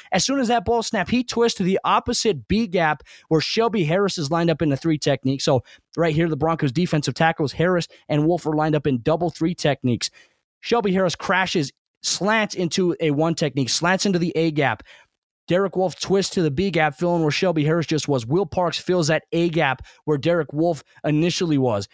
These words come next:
and Bradley Chubb's off the edge. They send six. They get pressure to Phillip Rivers. He forces an errant throw, interception. Pressure has bursted Phillip Rivers' pipes so many times, and the Broncos have to get back to that in order to compete on the defensive side of the ball against their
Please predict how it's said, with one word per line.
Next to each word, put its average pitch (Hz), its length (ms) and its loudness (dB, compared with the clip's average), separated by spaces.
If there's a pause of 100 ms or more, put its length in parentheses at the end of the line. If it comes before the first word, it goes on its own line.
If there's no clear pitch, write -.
(100)
and 147 120 0
Bradley 156 300 2
Chubb's 139 300 0
off 143 240 -2
the 143 160 2
edge. 117 160 0
They 147 100 2
send 160 320 0
six. 175 240 -2
They 139 140 0
get 139 180 -2
pressure 170 320 -2
to 151 60 -2
Phillip 165 260 -2
Rivers. 170 240 0 (180)
He 123 120 0
forces 139 440 0
an 139 140 -2
errant 156 300 0
throw, 151 320 0 (320)
interception. 143 720 0 (340)
Pressure 180 540 0 (180)
has 151 200 0
bursted 160 520 -2
Phillip 160 300 -2
Rivers' 139 200 0
pipes - 480 0 (220)
so 196 260 2
many 196 200 0
times, 147 280 0
and 139 60 2
the 131 60 -2
Broncos 156 400 0
have 147 140 0
to 139 60 -6
get 127 140 -2
back 127 220 0
to 127 80 -2
that 104 200 -2 (200)
in 139 140 2
order 180 260 0
to 165 100 -8
compete 175 480 0 (220)
on 147 140 0
the 131 80 0
defensive 190 440 0
side 185 140 2
of 185 60 0
the 175 40 -4
ball 185 180 0
against 170 280 -2
their 156 120 0